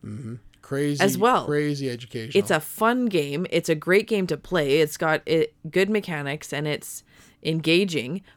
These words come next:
Speaker 2: But then
Speaker 1: Mm-hmm.
Speaker 2: it also has that element of learning without feeling like you're learning, because you want
Speaker 1: Mm-hmm.
Speaker 2: to read the cards. You want to learn. Like,
Speaker 1: You do.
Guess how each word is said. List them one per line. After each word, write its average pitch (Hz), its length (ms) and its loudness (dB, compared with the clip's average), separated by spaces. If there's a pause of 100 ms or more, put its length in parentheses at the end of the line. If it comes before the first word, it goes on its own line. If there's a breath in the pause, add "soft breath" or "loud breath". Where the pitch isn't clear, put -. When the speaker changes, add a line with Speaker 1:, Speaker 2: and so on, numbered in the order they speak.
(120)
Speaker 2:
But 185 160 0
then 190 140 2
Speaker 1:
Mm-hmm. 185 100 0
Speaker 2:
it - 80 -14
also 254 460 -2
has 160 400 -6
that 160 360 -2 (460 soft breath)
element 190 420 2
of 156 160 -2
learning 175 380 0
without 165 640 0 (1300 soft breath)
feeling 185 560 2
like 156 260 -4
you're 151 120 -4
learning, 147 460 -6 (120)
because 170 320 -4
you 180 140 2
want 165 400 0
Speaker 1:
Mm-hmm. - 80 -6
Speaker 2:
to 160 60 -2
read 143 260 -6
the 139 80 -4
cards. 139 560 -10
You 156 160 -4
want 160 420 -2
to 143 320 -6 (480)
learn. 160 420 -2
Like, 165 200 2
Speaker 1:
You 180 60 6
do. 123 200 -4